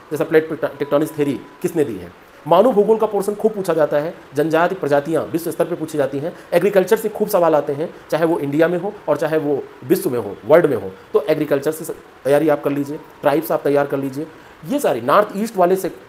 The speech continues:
जो क्षेत्र हैं वहाँ पर खूब ज़्यादा ध्यान दे दीजिए। अगर world geography आप पढ़ रहे हैं तो, अ, आप यूरोप पे खूब ज़्यादा ध्यान दीजिए, है ना, मिडिल ईस्ट पे खूब ज़्यादा ध्यान दे लीजिए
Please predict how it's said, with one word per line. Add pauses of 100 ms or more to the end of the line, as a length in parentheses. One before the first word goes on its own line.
(320)
जो
क्षेत्र
हैं (120)
वहाँ
पर
खूब
ज़्यादा
ध्यान
दे
दीजिए। (260)
अगर
world
geography
आप
पढ़
रहे
हैं (240)
तो, (320)
अ,
आप (320)
यूरोप
पे
खूब
ज़्यादा
ध्यान
दीजिए, (280)
है
ना, (140)
मिडिल
ईस्ट
पे
खूब
ज़्यादा
ध्यान
दे
लीजिए